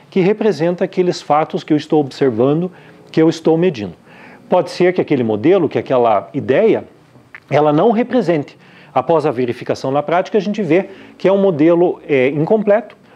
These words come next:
ou então que ele representa uma parte, mas em alguns pontos ele falha. Vamos dar um exemplo. É, a história lá, é, conhecida do Newton e a sua maçã, né?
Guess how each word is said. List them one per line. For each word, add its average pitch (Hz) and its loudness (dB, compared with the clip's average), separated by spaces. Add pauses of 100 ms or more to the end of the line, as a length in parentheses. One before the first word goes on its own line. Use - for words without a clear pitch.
ou 247 4
então 240 2
que 262 0
ele 233 4
representa 196 0
uma 233 2
parte, 214 -2 (320)
mas 165 0
em 180 0
alguns 175 -2
pontos 180 0
ele 196 0
falha. 107 -2 (720)
Vamos 277 4
dar 220 2
um 202 2
exemplo. 117 -4 (840)
É, 120 2 (520)
a 202 2
história 208 0
lá, 175 0 (200)
é, 117 -4
conhecida 160 0
do 131 0
Newton 180 2
e 180 2
a 170 0
sua 185 0
maçã, 185 -2
né? 101 -14